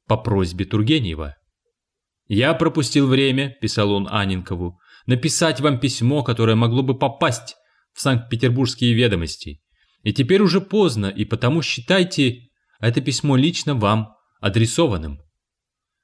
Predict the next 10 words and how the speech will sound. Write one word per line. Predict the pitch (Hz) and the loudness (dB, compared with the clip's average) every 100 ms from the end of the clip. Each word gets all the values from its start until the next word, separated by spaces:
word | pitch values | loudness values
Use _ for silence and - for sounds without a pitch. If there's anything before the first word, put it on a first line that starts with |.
| _ _ | _ _
Посылку | - 175 - 170 180 180 202 | -2 0 2 2 2 0 -2
корреспонденции | 139 123 127 113 110 131 - 160 | -2 0 2 2 2 -2 -4 -4
в | |
газету | 120 104 113 113 | 0 0 0 -4
"Тургенев" | 92 107 107 110 101 | -4 -2 0 0 -2
прекратил, | 110 - 107 - 170 | -4 -2 -2 0 -2
по-видимому, | 175 104 139 156 151 156 | -2 -2 -2 -2 -2 -4
после | - 123 139 | -2 -2 -4
письма | 127 147 - 147 113 - | -4 -6 -2 0 0 0
Анненкову, | 98 87 82 - 82 78 | -2 -2 -4 -8 -8 -8